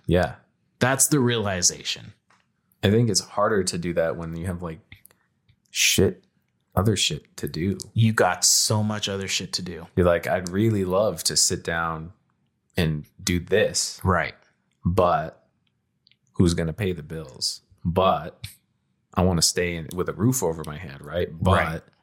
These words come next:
Speaker 1: yeah.
Speaker 2: I think, um, <clears throat> it's really hard, and then not to invalidate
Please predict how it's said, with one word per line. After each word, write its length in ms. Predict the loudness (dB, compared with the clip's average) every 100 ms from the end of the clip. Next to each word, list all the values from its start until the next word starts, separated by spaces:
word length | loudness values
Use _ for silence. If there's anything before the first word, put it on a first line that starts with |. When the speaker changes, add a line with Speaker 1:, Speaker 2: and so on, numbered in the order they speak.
| _ _ _ _ _ _ _ _ _ _ _
Speaker 1:
yeah. 180 | -2 -2 -4 _ -8 -6 -6 -14 -20 -20 -20 -20 -14 0
Speaker 2:
I 160 | 2 2
think, 460 | 2 2 2 2
um, 460 | 2 2 0 -2 -4 2
<clears throat> 1800 | 4 4 4 4 2 -2 _ -10 -10 -10 _ _ _ _ _ _ _ 0
it's 260 | 2 2
really 320 | 0 0 0
hard, 360 | 0 0 0 -2
and 260 | -4 -2 -2
then 140 | 0
not 220 | -2 0
to 100 | 0
invalidate 760 | 0 0 0 -2 -2 -4 -8